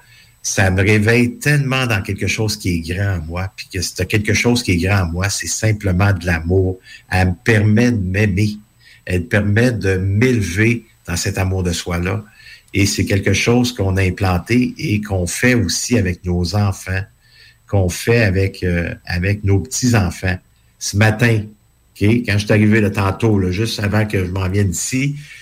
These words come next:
Gabriel, il était, il était après donner un feedback à sa mère. Mon fils, il a dix-huit ans. Puis il était après donner un feedback à sa mère de la compétition d'hier.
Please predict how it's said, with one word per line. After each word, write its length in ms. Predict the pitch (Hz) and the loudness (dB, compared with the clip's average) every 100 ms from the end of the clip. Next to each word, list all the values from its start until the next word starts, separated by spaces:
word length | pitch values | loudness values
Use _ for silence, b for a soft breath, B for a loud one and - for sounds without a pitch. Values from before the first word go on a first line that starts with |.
| B B B _ _ _ _ - | B B B _ _ _ _ -2
Gabriel, 520 | 101 92 92 120 123 | 0 2 2 4 2
il 60 | |
était, 200 | 104 101 98 | 2 -2 -2
il 120 | 104 101 | -4 -2
était 140 | 107 | -2
après 260 | 92 101 107 | -2 0 2
donner 200 | 104 120 | 4 4
un 100 | 110 | 2
feedback 520 | - 123 92 113 113 | 0 0 0 -2 0
à 80 | 98 | -2
sa 200 | 101 90 | 0 -2
mère. 320 | 90 90 87 | 0 -2 -4
Mon 120 | 90 85 | -8 -6
fils, 260 | - 147 | -2 0
il 60 | 101 | 0
a 20 | |
dix-huit 440 | 90 95 90 87 | -2 -4 -4 -4
ans. 120 | 95 87 - _ _ - - _ _ _ _ _ _ | -4 -4 -10 _ _ -20 -20 _ _ _ _ _ _
Puis 120 | 95 | -4
il 20 | |
était 140 | 98 113 | 0 2
après 200 | 104 120 | 2 2
donner 220 | 117 117 | 2 2
un 100 | 113 | 2
feedback 540 | 104 - 123 107 131 | 0 -2 -2 0 0
à 60 | 120 | -2
sa 160 | - 98 | -2 0
mère 320 | 107 123 120 | 0 0 0
de 80 | 95 | -2
la 140 | 98 | -4
compétition 760 | - 123 123 107 104 - 113 107 | -4 -4 -2 -2 -2 -2 -2 -2
d'hier. 420 | 85 85 82 | -2 -4 -6